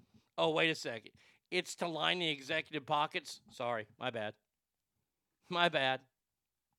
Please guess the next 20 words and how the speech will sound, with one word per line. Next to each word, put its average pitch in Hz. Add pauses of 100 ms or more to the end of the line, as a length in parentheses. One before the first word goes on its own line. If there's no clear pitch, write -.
(3750)
Kinda 160
like, 147
what 160
the 143
fuck 160
is 135
an 151
actual 151
resort 143
fee? 123
Yes, 135
more 160
ways 151
to 147
get 127
it 151
into 131
the 131
executive's 131
pocket. 95